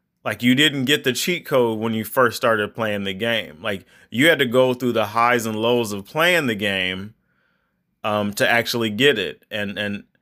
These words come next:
I did wanna do a podcast on Don't Hate the Player, Hate the Game. That'll come later. <laughs> But just different energy. Just, just different energy right now, so I'm gonna speak to it.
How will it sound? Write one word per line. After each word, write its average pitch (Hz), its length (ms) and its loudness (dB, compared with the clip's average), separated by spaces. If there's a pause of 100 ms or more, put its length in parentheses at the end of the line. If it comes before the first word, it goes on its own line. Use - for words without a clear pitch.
(440)
I 120 80 4
did 123 220 2
wanna 123 200 2
do 117 180 0
a 113 60 0
podcast 107 720 -2
on 101 160 -6
Don't 101 200 -2
Hate 104 180 -4
the 98 80 -10
Player, 101 300 -2
Hate 101 160 0
the 101 80 -8
Game. 101 600 -4
That'll 98 280 -4
come 101 240 -4
later. 95 420 -4 (340)
<laughs> 143 180 -4 (720)
But 104 320 -2
just 131 240 -2
different 139 360 2
energy. 90 640 -4
Just, 113 260 -4
just 123 240 2
different 143 340 0
energy 120 340 -2
right 110 240 0
now, 110 220 -2
so 107 140 -6
I'm 107 80 -6
gonna 104 140 -4
speak - 340 -10
to - 160 -14
it. 73 200 -18